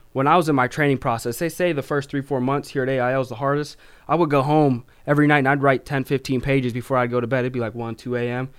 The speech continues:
And I, I remember finishing a book about my fourth or fifth month in and talking to you about it. And you were like, "Sit on it." So I'm sitting on,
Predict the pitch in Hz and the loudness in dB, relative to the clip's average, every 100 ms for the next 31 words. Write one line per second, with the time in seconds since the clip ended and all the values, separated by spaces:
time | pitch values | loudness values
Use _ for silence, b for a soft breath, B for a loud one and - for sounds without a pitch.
0 | b b - 127 127 139 147 160 139 151 | b b -4 -2 0 2 4 4 2 0
1 | 139 135 120 143 - 127 117 120 - 131 | 0 -2 -2 -2 0 -2 -2 -6 -6 -6
2 | 120 - 135 - 120 - 135 113 107 - | -6 -8 -8 -6 -8 -4 -4 -4 -10 -16
3 | - 120 120 123 117 117 113 117 120 135 | -12 -8 -8 -6 -6 -4 -4 -4 -4 -6
4 | 139 131 127 - 127 117 120 - 131 127 | -8 -8 -8 -2 0 2 0 -2 -4 -4
5 | - 131 127 120 | -2 -2 -2 -6